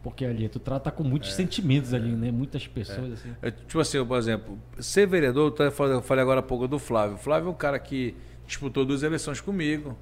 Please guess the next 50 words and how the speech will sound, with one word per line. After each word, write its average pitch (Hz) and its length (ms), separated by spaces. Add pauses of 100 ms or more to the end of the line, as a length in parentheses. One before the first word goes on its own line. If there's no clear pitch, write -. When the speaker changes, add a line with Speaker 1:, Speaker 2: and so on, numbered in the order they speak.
(220)
Speaker 2:
né? 110 160
As 104 80
duas 123 140
eleições 117 280
que - 60
eu 120 60
venci 120 300
no 120 60
boi, 117 220
eu 139 80
disputei - 320
com 160 140
o - 20
Flávio. 131 240
Perdi 117 180
uma 123 100
pro 120 120
Vicente 131 400
e 147 40
depois 143 280
disputei 131 300
e - 20
ganhei 143 240
com, 160 240
ganhei 135 240
do 160 100
Flávio. 127 320 (420)
Mas 117 80
é 139 60
um - 20
Flávio 147 260
que - 140 (360)
tá 147 100
sempre 180 240
dentro 190 160
do 208 60
boi. 143 360 (320)
Assim - 200
como 247 220
o - 20
outro, 165 300
o 135 60
Ito 151 240
também 139 220
tem 139 80
essa 135 180
vontade 131 340
de 123 40
ser 135 80
presidente. 120 680